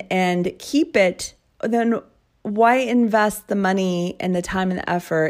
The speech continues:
into getting it? So that leads me into my next point, which is maintenance is all about new habits.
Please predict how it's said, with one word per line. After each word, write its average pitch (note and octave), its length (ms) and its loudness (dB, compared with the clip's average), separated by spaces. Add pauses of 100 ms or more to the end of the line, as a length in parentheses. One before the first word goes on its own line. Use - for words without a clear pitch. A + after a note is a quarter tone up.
into E3+ 200 -4
getting E3 340 0
it? - 200 -6
So E3 380 0 (920)
that G#3+ 220 6
leads A3+ 300 0
me A3 220 2
into G3+ 380 0
my F#3 220 2
next F#3 680 0
point, E3+ 460 -6
which F3 240 -2
is E3+ 560 2 (560)
maintenance A#3 840 2
is F#3+ 160 0
all F#3 200 4
about E3+ 480 0 (100)
new F3 380 0
habits. - 880 -2